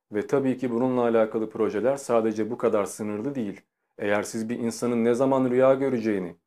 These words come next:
ne zaman uyanacağını, hatta ne gördüğünü bilebilirseniz ona ne göstereceğinizi de seçebilmeniz gerek. En azından gelecekte bunu başarmak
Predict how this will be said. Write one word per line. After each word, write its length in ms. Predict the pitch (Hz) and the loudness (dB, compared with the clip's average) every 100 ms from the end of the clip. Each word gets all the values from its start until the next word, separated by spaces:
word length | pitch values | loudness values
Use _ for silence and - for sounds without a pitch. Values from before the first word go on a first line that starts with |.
| _ - | _ -4
ne 120 | 113 | 0
zaman 380 | 113 120 123 131 | 2 2 2 0
uyanacağını, 760 | 113 117 117 110 117 113 117 90 _ _ _ | 0 2 2 2 2 4 0 -2 _ _ _
hatta 420 | 123 117 - 127 | -4 0 2 2
ne 160 | 120 151 | 4 4
gördüğünü 540 | 151 147 120 113 101 | 6 4 4 0 0
bilebilirseniz 800 | 101 104 104 151 - 143 151 - _ _ _ _ - | -2 -2 -2 -4 0 -2 -2 -8 _ _ _ _ 0
ona 260 | 120 135 | 2 4
ne 140 | 151 147 | 4 2
göstereceğinizi 840 | 139 139 - 143 135 143 143 156 | 2 -2 -4 -6 -2 0 -2 2
de 80 | 180 | 2
seçebilmeniz 640 | 180 143 147 147 147 165 | 2 -4 -2 0 2 0
gerek. 320 | 147 107 87 - | 0 0 -2 -4
En 120 | 131 | 0
azından 420 | 143 131 135 123 | 2 2 0 2
gelecekte 480 | 117 127 120 123 120 | 2 0 0 -4 -4
bunu 200 | 117 135 | -4 0
başarmak 580 | 120 113 113 113 160 - | 0 2 0 0 -2 -6